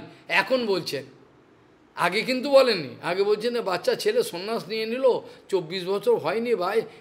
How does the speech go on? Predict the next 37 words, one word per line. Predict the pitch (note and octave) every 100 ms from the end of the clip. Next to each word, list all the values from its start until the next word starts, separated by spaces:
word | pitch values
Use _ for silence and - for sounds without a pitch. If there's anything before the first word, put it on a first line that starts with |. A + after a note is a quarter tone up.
| -
এ | A3
সন্ন্যাস | G3 A3+ B3+
নষ্ট | F#3+ G3+ A3+
করে | B3+ A#3+
ফেলবে। | E3+ D#3+ B2 - - - - - _ -
তা | A3 A3
ঠিক | G#3+ C4+
আছে, | C#4 C4
আমি | B3 A#3 A#3+ A#3
একে | A3 A3+ A3 G#3+ G3+ F#3+
সাহায্য | - G3 F#3+ F3+
করব, | D#3 D3+ A#2+ C#3 - - -
আমার | E3 F#3+
খুব | F#3+
স্নেহ | F#3+ F3 F#3 A3+ F#3+
হচ্ছে | E3 - - - - -
ছেলেটাকে | F#3 F3 E3 E3+ E3
দেখে, | D3+ A#2 - - - -
মানে | F3+ F#3
মহাপ্রভুকে | E3 E3 F#3+ G#3+ A3 A3
দেখেও | G3+ F#3+ G3 B3
স্নেহ | D#3+ - G#3+ A3+
হচ্ছে। | F#3 - B2+ - - - -
চব্বিশ, | A3 F3 C#3+ G3+
বাইশ, | F#3 D#3 D3
চব্বিশ | - E3 G3 F#3
বছর | G#3 A#3+
বয়স, | E3 E3 B3+ A3+ - - - - -
এ | A#3
তো | A#3
সন্ন্যাস | - F3 A3+ C4 F#3
নিল, | A#3 B3+
সন্ন্যাস | - F3+ B3 A#3
রক্ষা | F#3+ C4
করতে | A3 A3 A3+
পারবে | G#3+ G#3
না। | F#3 C3+